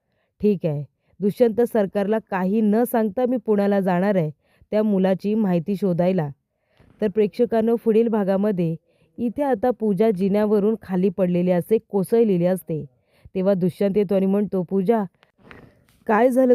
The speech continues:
तुला? पूजा, उठ ना." तेव्हा इथे पूजाची आता गेलेली बुद्धी किंवा स्मृती परत आलेली असते. ती म्हणते, "डी,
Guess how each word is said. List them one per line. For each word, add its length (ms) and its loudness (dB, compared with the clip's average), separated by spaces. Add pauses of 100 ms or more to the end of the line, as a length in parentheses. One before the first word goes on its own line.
तुला? 180 2
पूजा, 360 0
उठ 260 0
ना." 240 0 (500)
तेव्हा 240 0
इथे 260 -2
पूजाची 540 0
आता 480 0
गेलेली 540 0
बुद्धी 680 -2 (220)
किंवा 240 -2
स्मृती 500 -4
परत 380 0
आलेली 300 0
असते. 380 -2 (460)
ती 80 0
म्हणते, 380 0
"डी, 360 0